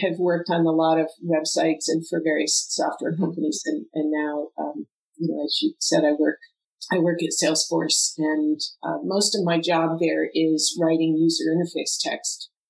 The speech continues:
Speaker 1: which again, that, that sort of mathematical approach to language has been really useful for that very constrained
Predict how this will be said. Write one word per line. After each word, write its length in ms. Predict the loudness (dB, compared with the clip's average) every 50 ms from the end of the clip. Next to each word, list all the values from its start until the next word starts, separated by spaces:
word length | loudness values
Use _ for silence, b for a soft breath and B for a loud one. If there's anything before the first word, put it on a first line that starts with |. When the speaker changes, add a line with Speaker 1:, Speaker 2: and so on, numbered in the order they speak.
| _ _ -4
Speaker 1:
which 340 | -2 -2 -2 -2 -4 -4 -4
again, 480 | -4 0 2 2 2 2 2 0 -2 -2 -2
that, 180 | -2 -2 -2 -4 -4 -2
that 180 | -2 -2 0 -2
sort 180 | -4 -4 -4 -4
of 60 | 0
mathematical 840 | 0 0 2 2 0 -2 0 0 0 2 2 0 0 -2 -2 -2 -2 -4 -4
approach 400 | -4 -2 -2 -2 0 -2 -2 -2
to 80 | 0 -2
language 420 | 0 0 0 0 0 0 -2 -2
has 180 | -4 -6 -6 -6
been 200 | -6 -6 -4 -4 -4
really 200 | -4 -6 -4 -4
useful 360 | -2 -2 -2 -2 -4 -6 -12 -10 -8
for 80 | -8 -6
that 260 | -4 -4 -4 -4 -6 -10 _ _ _ _ _ _
very 300 | -2 0 2 2 0 0 -2 -6
constrained 640 | -6 -4 -4 -2 -2 -2 -4 -2 -4 -4 -6 -8